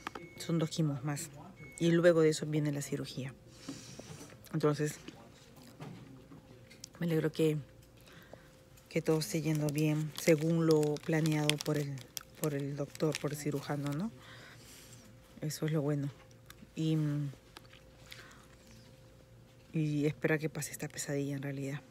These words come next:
Todo está en las ganas, en la actitud. Yo he ora-, he orado tanto, eh, me he encomendado a Dios. He enseñado a mis hijos a orar, a pesar de tan chiquitos,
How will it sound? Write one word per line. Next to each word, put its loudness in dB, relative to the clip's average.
Todo 6
está -2
en 0
las -2
ganas, -2
en -4
la -2
actitud. -6
Yo 4
he 6
ora-, 2
he 2
orado 0
tanto, 0
eh, -2
me 0
he 2
encomendado 0
a -2
Dios. -6
He 2
enseñado 0
a 0
mis -2
hijos -6
a 2
orar, 0
a -4
pesar -4
de -2
tan -4
chiquitos, -4